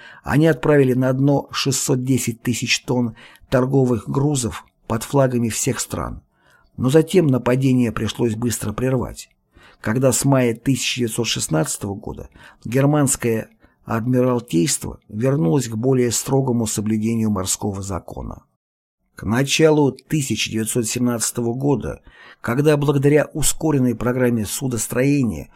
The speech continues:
удалось поднять число субмарин до ста сорока восьми целых, число потоплений пропорционально возросло до ста девяносто пяти, триста двадцать восемь тысяч триста девяносто одна тонна.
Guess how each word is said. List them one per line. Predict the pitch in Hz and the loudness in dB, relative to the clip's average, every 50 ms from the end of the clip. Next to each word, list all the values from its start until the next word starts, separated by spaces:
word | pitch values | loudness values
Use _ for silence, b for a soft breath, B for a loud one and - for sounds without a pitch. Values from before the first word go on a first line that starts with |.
| b b b b b | b b b b b
удалось | - 123 135 131 143 160 151 139 - | -4 0 2 2 4 4 2 2 0
поднять | - 131 131 135 139 139 131 131 123 | 0 0 0 0 0 0 0 0 -2
число | - - 120 - - 123 127 120 | -2 -2 -4 -4 -4 -2 -2 -2
субмарин | 110 - - 139 123 127 131 127 131 143 143 139 120 101 | -2 -2 -2 -2 0 0 2 2 2 2 2 2 0 0
до | 113 117 117 110 | 0 0 -2 -2
ста | - - - 143 123 | -2 -2 0 0 0
сорока | 117 - 113 113 110 - 113 110 | 0 0 -2 -4 -4 -4 -4 -4
восьми | 113 113 110 - - 120 113 107 104 104 - | -2 -2 -2 -4 -4 -4 -4 -4 -4 -6 -8
целых, | - - - 151 147 135 113 95 - - B B B B B B | -8 -4 -2 -2 0 -2 -2 -4 -8 -14 B B B B B B
число | B B - 143 135 - 175 170 | B B 0 0 2 2 2 2
потоплений | 156 - 143 - 156 143 139 170 175 180 170 156 143 123 | 2 2 4 4 4 2 4 6 6 6 6 6 6 4
пропорционально | 113 - 123 131 127 135 127 123 - 139 131 139 139 131 131 131 123 120 | 2 2 -2 -2 -2 -2 -2 0 0 2 4 6 6 6 6 4 4 2
возросло | 123 123 123 135 131 127 - - 151 147 123 | 2 0 2 2 2 2 0 0 0 0 2
до | 104 117 113 113 - | 2 0 -2 -2 -2
ста | - - - - 127 | -6 -8 -4 -4 -2
девяносто | 117 117 113 123 110 - - 98 | -2 0 -2 -2 -2 -4 -6 -8
пяти, | - - 131 117 - - - - - _ b b b b b b b b b b b b b - | -6 -4 -6 -6 -6 -10 -16 -16 -20 _ b b b b b b b b b b b b b -4
триста | - 143 143 139 - 131 127 | -2 0 0 0 0 0 0
двадцать | 131 131 127 - - 117 123 | 2 2 0 0 -2 -4 -2
восемь | 120 131 123 - - 120 117 - | -2 -2 -2 -2 -2 -4 -6 -6
тысяч | - - 170 165 - - 127 - - - - | -4 -4 -4 -2 -2 -4 -4 -4 -4 -6 -6
триста | - - 127 131 - - 127 | -6 -4 -4 -2 -2 -4 -6
девяносто | 123 120 123 127 107 - - 107 | -4 -2 -2 -2 -2 -2 -2 -4
одна | 107 110 117 117 117 | -2 -2 -2 -4 -4
тонна. | - - - 98 82 76 71 67 - 87 87 | -6 -6 -6 -6 -4 -6 -8 -8 -10 -12 -16